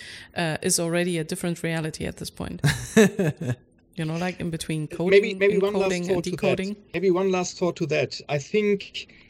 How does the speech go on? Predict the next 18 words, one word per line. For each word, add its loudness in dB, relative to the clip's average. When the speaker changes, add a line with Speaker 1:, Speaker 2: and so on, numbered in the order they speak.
Speaker 3:
it 0
was 6
not 4
always 2
like -6
that, -10
right? -4
So 0
when 2
we 6
had 2
less 2
technology, 2
so 0
the 2
world 6
was -4
more 0